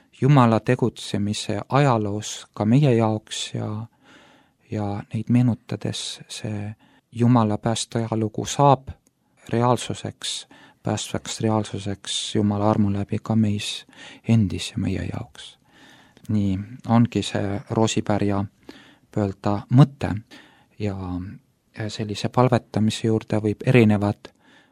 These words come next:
võib öelda, palve eesmärgid, intentsioonid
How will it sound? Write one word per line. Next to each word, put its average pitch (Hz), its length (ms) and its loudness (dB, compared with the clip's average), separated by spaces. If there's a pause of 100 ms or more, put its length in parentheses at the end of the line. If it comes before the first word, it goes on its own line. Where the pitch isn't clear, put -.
(140)
võib - 160 -10
öelda, 101 260 -6
palve 113 460 0
eesmärgid, 104 960 -2 (260)
intentsioonid 117 1000 0